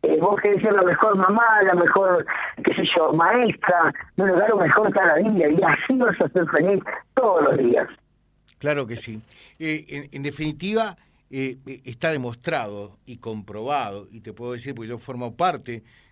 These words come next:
Speaker 2: de una organización de servicios, que es el Club de Leones, y vemos cuando llegamos a los barrios, eh, y demás, que hay además mucha más felicidad,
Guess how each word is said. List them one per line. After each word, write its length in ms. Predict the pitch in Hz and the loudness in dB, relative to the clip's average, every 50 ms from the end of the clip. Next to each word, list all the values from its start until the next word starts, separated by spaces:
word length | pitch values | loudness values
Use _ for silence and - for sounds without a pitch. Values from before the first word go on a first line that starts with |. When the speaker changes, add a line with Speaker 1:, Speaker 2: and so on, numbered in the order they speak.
| _ - | _ -16
Speaker 2:
de 140 | 104 107 110 | -14 -12 -10
una 180 | 113 113 113 | -10 -10 -10
organización 560 | 110 104 101 107 104 98 - 98 - - 113 | -12 -12 -12 -14 -16 -16 -18 -18 -16 -14 -14
de 80 | 110 107 | -14 -14
servicios, 640 | - - 107 120 151 185 - - - 147 156 151 - _ _ _ _ - | -14 -14 -12 -10 -10 -10 -10 -12 -12 -12 -12 -12 -16 _ _ _ _ -20
que 60 | 110 | -18
es 100 | - - | -16 -14
el 80 | 120 | -14
Club 180 | - 110 120 117 | -12 -12 -10 -10
de 60 | 113 | -8
Leones, 280 | 113 135 156 160 143 123 - - | -6 -6 -6 -6 -6 -8 -10 -14
y 100 | 107 110 | -12 -10
vemos 300 | 123 139 131 120 120 120 | -8 -6 -6 -6 -8 -8
cuando 240 | 120 123 104 101 104 | -10 -10 -10 -10 -10
llegamos 460 | 92 107 104 117 127 135 123 - 135 | -12 -12 -12 -10 -10 -10 -12 -12 -12
a 40 | 120 | -12
los 120 | 107 104 | -12 -10
barrios, 500 | 123 139 139 131 113 107 113 113 110 - _ _ - _ _ _ | -8 -8 -8 -8 -10 -10 -12 -12 -12 -14 _ _ -20 _ _ _
eh, 160 | - 104 104 - - | -14 -14 -14 -14 -12
y 100 | 113 113 | -10 -10
demás, 400 | 110 107 104 110 120 139 135 - _ - - - - _ | -8 -6 -6 -6 -8 -8 -10 -14 _ -20 -20 -20 -20 _
que 120 | - - 143 | -8 -6 -6
hay 120 | 143 135 - - | -6 -6 -6 -6
además 500 | 127 127 127 127 147 170 160 - - - | -4 -2 -2 -2 -2 -2 -4 -8 -10 -12
mucha 320 | - 139 151 175 - 175 147 | -8 -6 -6 -4 -4 -4 -4
más 180 | 143 156 143 | -4 -4 -6
felicidad, 600 | - - 131 120 123 117 - - 120 113 120 120 | -4 -4 -2 -2 -2 -4 -4 -2 0 0 0 0